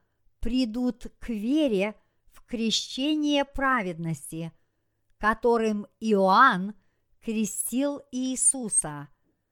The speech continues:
и станут на путь праведности, ибо это светлый путь. Вот что об этом говорит Библия,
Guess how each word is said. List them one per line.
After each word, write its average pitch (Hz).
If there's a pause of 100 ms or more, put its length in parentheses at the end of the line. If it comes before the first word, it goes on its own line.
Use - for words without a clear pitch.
(360)
и 220
станут 320 (360)
на 269
путь 262
праведности, 185 (720)
ибо 208 (160)
это 226
светлый 254
путь. - (1120)
Вот 294
что -
об 214
этом 302
говорит 262
Библия, 165